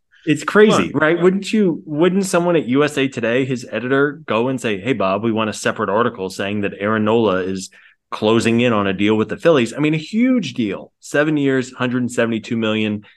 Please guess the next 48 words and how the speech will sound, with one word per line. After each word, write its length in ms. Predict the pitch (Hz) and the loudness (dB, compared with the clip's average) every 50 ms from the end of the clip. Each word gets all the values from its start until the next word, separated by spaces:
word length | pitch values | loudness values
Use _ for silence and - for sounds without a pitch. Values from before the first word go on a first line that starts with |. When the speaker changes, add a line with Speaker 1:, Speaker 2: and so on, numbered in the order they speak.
| _ _ _ _ _ _ _ - | _ _ _ _ _ _ _ -4
Speaker 1:
Um, 440 | 101 98 92 87 85 80 - - _ _ | -2 -2 -2 -2 -6 -8 -14 -18 _ _
you 80 | - 147 | 0 2
know, 220 | 135 117 113 113 | 4 4 2 2
based 340 | 113 120 127 135 135 131 - | 0 0 0 0 0 0 0
on 120 | 151 135 135 | 0 0 0
the 60 | 127 | 0
reporting, 540 | 117 107 - - 117 120 117 117 120 117 107 | -2 -2 -2 -2 -2 0 0 0 -2 -2 -4
I, 120 | 95 104 | -4 -4
I 200 | - 95 104 110 | -4 -2 -2 -2
would 180 | 107 110 107 107 | -2 -2 -4 -6
kind 240 | 113 107 107 107 | -6 -4 -4 -2
of 140 | 104 98 - - _ _ _ _ _ _ _ - | -4 -4 -6 -10 _ _ _ _ _ _ _ -6
connect 320 | - - 110 107 107 - | -4 -2 -2 -2 -2 -4
the 80 | - 104 | -4 -2
dots 420 | 95 98 95 98 104 101 - - | 0 0 0 0 0 -2 -6 -8
and 160 | 98 92 92 95 | -8 -6 -4 -2
think 260 | 107 107 107 104 - | -2 -2 -2 -2 -4
that 160 | 107 98 98 | -6 -6 -6
the 80 | - 95 | -6 -4
Braves 380 | - 104 101 98 101 95 - | 0 0 2 2 2 0 -2
were 60 | 110 - | -6 -4
probably 320 | - - 101 98 95 104 | -2 0 0 2 0 0
more 300 | 98 95 92 98 101 95 | -2 0 0 0 0 -2
at 120 | 90 90 - | -2 -4 -4
five 320 | - 107 98 98 98 92 | -2 0 0 0 0 -2
or 80 | 98 92 | -2 -4
six 320 | 95 - 151 151 - - | -4 -4 -4 -4 -2 0
years 400 | 131 123 117 117 117 117 110 110 | 2 2 2 2 2 0 -2 -4
and 220 | 101 87 82 82 _ - - - _ _ | -6 -8 -10 -12 _ -20 -20 -20 _ _
maybe 240 | - 95 92 95 92 | -4 -2 -2 -2 -4
twenty-five 640 | 95 - 107 104 104 104 101 - 110 107 107 101 98 | -4 0 0 2 2 2 2 2 2 2 2 2 0
million 300 | 107 107 104 104 101 101 | 0 0 2 0 0 0
dollars 420 | 101 98 101 101 104 104 101 - | 2 2 2 2 2 0 0 -2
or 80 | 110 101 | -4 -4
so 240 | - - 104 104 101 | 0 0 0 0 0
for 140 | - 104 90 | -2 -4 -6
Aaron 240 | 92 92 90 90 | -6 -6 -4 -2
Nola, 440 | 101 110 113 113 110 107 107 107 104 - - - - _ | 0 2 2 2 4 2 2 2 0 -4 -10 -20 -8 _
who 80 | - 185 | 4 4
is 140 | 190 170 131 | 4 4 4
good, 380 | - 123 117 117 117 120 117 | 2 2 2 2 0 -2 -8
to 100 | - 120 | -8 -6
be 100 | 98 110 | -6 -6
sure. 440 | 107 - - 101 98 101 101 98 - _ _ _ _ _ - | -4 -2 -2 0 0 0 0 -4 -6 _ _ _ _ _ -4
Um, 320 | 101 101 98 92 87 87 101 | -2 -2 -2 -2 -4 -6 -4
you 80 | 113 | -2
know, 80 | 104 92 | -2 0
I, 140 | 92 104 | -2 -2